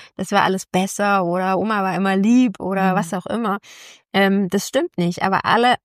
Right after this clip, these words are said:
Speaker 1: hatten ihre Kämpfe. Manche haben sie, äh, sind mehr nach vorne, andere sind weniger nach vorne, wie auch immer, aber auch in ihrer Zeit, also in der, der Zeit geschuldet. Und jetzt haben wir ein ganz anderes Zeitalter. Mm, und gerade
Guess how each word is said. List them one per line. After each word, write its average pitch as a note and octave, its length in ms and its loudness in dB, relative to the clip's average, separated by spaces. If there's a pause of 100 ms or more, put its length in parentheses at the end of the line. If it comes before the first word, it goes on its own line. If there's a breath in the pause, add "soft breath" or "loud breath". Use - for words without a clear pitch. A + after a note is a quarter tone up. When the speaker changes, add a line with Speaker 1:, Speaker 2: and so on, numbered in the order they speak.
Speaker 1:
hatten A3 340 -2
ihre - 260 -4
Kämpfe. B3+ 520 -4 (400 loud breath)
Manche G3 560 2
haben G3 140 0
sie, F#3+ 280 -2
äh, G3 180 -4
sind G3 200 0
mehr G3 160 0
nach G3 160 -2
vorne, A#3+ 460 0
andere G3+ 340 -2
sind G3 140 0
weniger A#3 380 2
nach G#3 160 -2
vorne, G3+ 360 -2
wie G#3+ 140 2
auch - 140 -6
immer, B3+ 360 -4
aber G#3+ 260 2 (1700 loud breath)
auch A3 200 2
in A3+ 180 0
ihrer G#3+ 280 2
Zeit, D4 420 -6
also F#3+ 240 0
in F#3 120 0
der, F#3+ 120 0
der G3+ 200 0
Zeit A#3+ 340 0
geschuldet. A3+ 500 -2
Und F#3 140 -4
jetzt G3+ 340 -4 (140)
haben A#3 180 0
wir A3 80 2
ein G3 80 2
ganz G3+ 180 0
anderes F3+ 420 -4
Zeitalter. A#3+ 720 0 (540 loud breath)
Mm, G3+ 240 -2
und F#3+ 220 -8
gerade B3 520 2